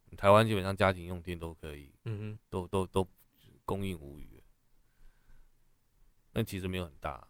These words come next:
Speaker 1: 八百个，那各县市分一分。
Speaker 2: 哇，那
Speaker 1: 有，
Speaker 2: 这
Speaker 1: 有温泉的地方就去弄嘛。
Speaker 2: 欸，这个，这又回到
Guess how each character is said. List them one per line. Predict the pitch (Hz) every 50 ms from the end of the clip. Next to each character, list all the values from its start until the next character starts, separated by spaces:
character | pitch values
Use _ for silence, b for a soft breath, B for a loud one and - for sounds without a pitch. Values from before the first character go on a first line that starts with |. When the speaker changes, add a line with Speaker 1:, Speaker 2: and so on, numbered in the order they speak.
| - -
Speaker 1:
八 | 101 104
百 | 101 92 73 76
个， | - 76
那 | 80 98
各 | 101 - 113
县 | 92 107 104 98
市 | 95 92
分 | - 98 95 95
一 | 92
分。 | 90 95 90 87 92 98 107 110 - - _ _ _ _ _ _ _ _ _ _ -
Speaker 2:
哇， | 127 - -
那 | - 143 143 117 - _ _ _ _ _ _ _ _ _ _ _ - - _ _ _ - -
Speaker 1:
有， | - 95 90
Speaker 2:
这 | 98
Speaker 1:
有 | 98 101
温 | 104 120 127
泉 | - - 98
的 |
地 | 98 104 104
方 | 104 101 101 101
就 | 101 98
去 | 92 95 92
弄 | 90 87 76 69
嘛。 | - - - - - - - - - _ - _ _ _ _ - - _
Speaker 2:
欸， | 143 117 - - _ _ _
这 | -
个， | 165 143
这 | 123 - 151 147
又 | 156 131
回 | 123 120
到 | 143 135 123 113